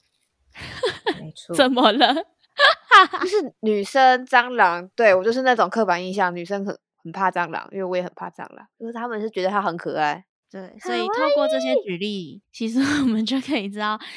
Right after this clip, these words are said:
Speaker 2: 行为是可以透过学习来获得的，不管是我们刚刚说的那些东西，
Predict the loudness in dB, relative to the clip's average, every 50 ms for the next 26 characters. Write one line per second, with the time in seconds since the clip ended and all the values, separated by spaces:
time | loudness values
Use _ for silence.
0 | -20 -16 _ -10 -8 -6 -6 -4 -4 -4 -4 -4 -6 -8 -10 -6 -6 -6 -6 -6
1 | -8 -8 -6 -6 -4 -4 -4 -4 -4 -6 -6 -8 -8 -8 -10 -10 -10 -10 -8 -10
2 | -8 -6 -6 -8 -8 -10 -14 -20 -20 -20 -20 -20 -20 _ _ _ _ _ _ _
3 | _ -8 -8 -6 -6 -8 -10 -14 -14 -12 -10 -10 -10 -10 -12 -16 -18 _ _ -12
4 | -12 -10 -10 -10 -10 -10 -8 -8 -8 -8 -8 -8 -8 -8 -8 -8 -8 -10 -10 -10
5 | -12 -12 -12 -14 -14 -18 -20 -20 -20 -20